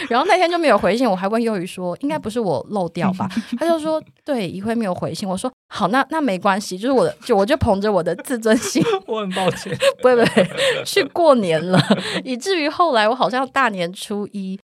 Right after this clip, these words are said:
Speaker 1: 终于收到一辉回信的时候，然后那时候我人正从我南部的婆家，我先生开着车回家的路上，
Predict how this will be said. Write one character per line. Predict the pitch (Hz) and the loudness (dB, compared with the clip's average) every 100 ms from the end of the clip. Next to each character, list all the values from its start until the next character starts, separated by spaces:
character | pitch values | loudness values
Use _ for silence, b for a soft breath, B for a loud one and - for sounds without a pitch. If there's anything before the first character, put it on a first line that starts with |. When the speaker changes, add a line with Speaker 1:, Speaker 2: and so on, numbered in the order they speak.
| _ | _
Speaker 1:
终 | 269 269 | -2 0
于 | |
收 | 247 247 | 0 0
到 | 254 | 0
一 | 208 | -2
辉 | 214 226 | -2 -2
回 | 208 165 170 | -2 -4 -6
信 | 214 | -4
的 | 185 | -6
时 | 180 165 | -6 -6
候， | 196 196 | -4 -2
然 | |
后 | 196 | -2
那 | 233 240 | -2 -2
时 | 202 | -2
候 | 175 | -4
我 | 185 139 | -4 -4
人 | 127 147 | -6 -8
正 | 214 185 | -8 -8
从 | 160 | -8
我 | 151 | -8
南 | 127 131 - | -6 -8 -10
部 | - 185 151 | -10 -8 -6
的 | 127 | -8
婆 | - - 147 | -8 -10 -10
家， | 151 - 139 151 175 | -10 -8 -6 -6 -8
我 | 180 | -8
先 | 156 165 | -8 -8
生 | 165 | -10
开 | - 165 | -8 -6
着 | 147 | -6
车 | - - 151 | -10 -10 -8
回 | 143 117 | -8 -6
家 | 127 | -6
的 | 110 | -6
路 | 139 139 | -8 -8
上， | - 143 | -6 -6